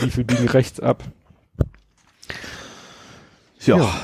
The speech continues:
Speaker 1: Ja, bevor wir jetzt zur nächsten Abteilung kommen, ist mir doch noch was eingefallen, was ja auch, äh, bei uns beliebtes Thema ist, Fliegerei.
Speaker 2: Mhm.
Speaker 1: Hast du das mitgekriegt, dass da in Seattle einer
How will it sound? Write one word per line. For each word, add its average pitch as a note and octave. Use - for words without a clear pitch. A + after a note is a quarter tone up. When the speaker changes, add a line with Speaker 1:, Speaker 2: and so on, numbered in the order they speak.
Speaker 1:
Ja, E3
bevor F#3
wir F#3
jetzt -
zur E3
nächsten F3+
Abteilung B2
kommen, C#3
ist -
mir C#3+
doch C#3+
noch D3
was C#3
eingefallen, D3
was -
ja A#2+
auch, D3
äh, C3
bei C#3
uns C3+
beliebtes C#3+
Thema C#3
ist, A#2
Fliegerei. D#3
Speaker 2:
Mhm. A#2
Speaker 1:
Hast C#3
du F#3
das E3+
mitgekriegt, -
dass -
da C3
in B2+
Seattle C#3+
einer C#3